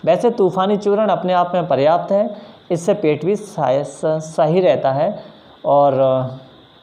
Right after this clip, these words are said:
फ्रेश भी अच्छे होते हैं। एक बात। दूसरी बात ये कि तूफ़ानी चूर्ण सेवन करने वाले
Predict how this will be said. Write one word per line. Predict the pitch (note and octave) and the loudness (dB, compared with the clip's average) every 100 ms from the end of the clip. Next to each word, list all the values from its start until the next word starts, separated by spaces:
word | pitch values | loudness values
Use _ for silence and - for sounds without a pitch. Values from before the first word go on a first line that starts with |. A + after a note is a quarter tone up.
| _ _ _ - - - - - | _ _ _ -20 -20 -20 -20 -2
फ्रेश | F3+ F#3+ F#3+ | 2 2 2
भी | F#3+ | 2
अच्छे | C#3+ - D3 | 2 0 -4
होते | G#2+ F#2+ A2+ | -4 -6 -10
हैं। | G2+ G2+ G2+ - - - _ _ _ _ _ - - - - | -12 -12 -16 -20 -20 -20 _ _ _ _ _ -20 -20 -12 -2
एक | D#3 C3 | 0 0
बात। | A2 F2 - - - - - | -4 -4 -10 -20 -20 -20 -6
दूसरी | C#3 F#3+ C4 C4 | 0 0 2 2
बात | A#3 G#3 D#3+ | 4 2 2
ये | C#3 D#3 F#3+ - - - | 0 0 -4 -12 -6 -2
कि | F#3 | 0
तूफ़ानी | F#3 G3 - A#3 A#3 | 2 0 0 0 0
चूर्ण | - F3 F#3+ | 0 0 -2
सेवन | F3+ E3+ F#3 A#3 | -2 0 2 2
करने | G#3 F3 D#3+ | 0 0 2
वाले | C#3+ C3+ C3+ | 2 2 0